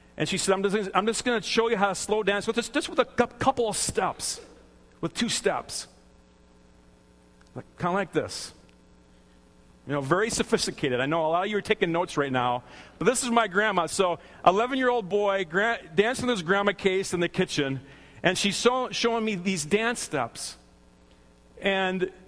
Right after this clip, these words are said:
as we think about the story of God and the plan of God, it's the same sort of thing. It's like this, these two steps, isn't it?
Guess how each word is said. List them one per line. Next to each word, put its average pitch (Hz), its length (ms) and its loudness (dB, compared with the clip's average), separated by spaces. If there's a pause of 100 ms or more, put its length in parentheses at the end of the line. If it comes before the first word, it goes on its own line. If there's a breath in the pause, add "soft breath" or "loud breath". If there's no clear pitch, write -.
(540)
as 226 220 2
we 233 80 0
think 294 260 -2
about 190 580 0
the 170 100 -2
story 220 380 0
of 165 140 -6
God 208 280 2
and 180 100 -4
the 175 40 -2
plan 220 280 -2
of 170 120 -4
God, 175 280 2
it's - 180 -2
the 202 60 0
same 240 420 0
sort 208 220 0
of - 100 -2
thing. 240 200 0
It's 196 140 -2
like 190 140 -2
this, - 240 -2
these 170 260 -6
two 262 240 -4
steps, - 680 -2
isn't 208 200 -2
it? 330 160 -4